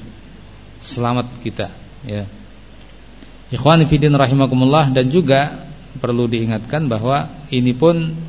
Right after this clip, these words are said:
dengan tujuan tadi. Dan jangan dijadikan hal yang merupakan kebiasaan. Kalau dusta terus, ya sudah, nanti naudzubillah, ya,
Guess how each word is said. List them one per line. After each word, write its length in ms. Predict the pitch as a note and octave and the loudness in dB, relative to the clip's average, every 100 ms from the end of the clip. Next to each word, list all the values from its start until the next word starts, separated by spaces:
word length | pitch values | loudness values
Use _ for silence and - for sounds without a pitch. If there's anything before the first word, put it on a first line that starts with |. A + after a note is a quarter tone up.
| - - - - | -16 -20 -20 -8
dengan 480 | B2 B2 C#3+ C#3 C3 | -2 0 0 0 -2
tujuan 640 | C3+ A#2+ B2 C3+ D3 C#3 | -4 -4 -2 0 0 -2
tadi. 240 | B2 A2+ G#2 - - - - - - - - - - - - - - - - - - | -4 -4 -6 -12 -20 -20 -20 -20 -20 -20 -20 -20 -20 -20 -20 -20 -20 -20 -20 -20 -2
Dan 560 | B2 E3+ G#3+ G3+ D#3 - - - - - - | 4 6 6 2 -2 -10 -14 -20 -20 -20 -12
jangan 480 | C3+ B2 C3 D3+ D#3 | -2 2 2 2 0
dijadikan 560 | C3+ B2+ B2+ B2 D3 C#3+ | 0 0 0 0 0 0
hal 240 | A#2+ C3 | 0 0
yang 240 | B2 B2 B2+ B2+ - - - - - - - - - - - | 2 0 -2 -8 -14 -20 -20 -20 -20 -20 -20 -20 -20 -20 -6
merupakan 480 | C3 C3+ C3 C3 C#3 | 0 2 2 0 0
kebiasaan. 960 | C3 C3 B2+ C3 A#2 B2 C3 B2 A2+ G2+ - - - - - - - - - - - - | -4 -4 0 0 0 -2 -4 -4 -6 -10 -16 -20 -20 -20 -20 -20 -20 -20 -20 -20 -20 -8
Kalau 320 | - C#3 B2+ C#3 | 2 2 2 2
dusta 400 | C3+ - D3 C#3+ | 0 2 0 2
terus, 320 | F#3 D#3+ D#3+ | 4 4 2
ya 160 | A#2 | -4
sudah, 480 | G#2+ C#3 A#2 A2 C3 | -4 -2 -2 -4 -6
nanti 400 | A2+ A2+ C#3+ C#3+ - - - - | -6 -6 -6 -8 -14 -18 -18 -14
naudzubillah, 640 | G#2+ A#2+ A#2 A2+ B2 D3 D3 - - - - - - | -8 -6 -4 -2 0 -2 -4 -10 -16 -18 -18 -20 -12
ya, 240 | A2 A#2+ | -8 -8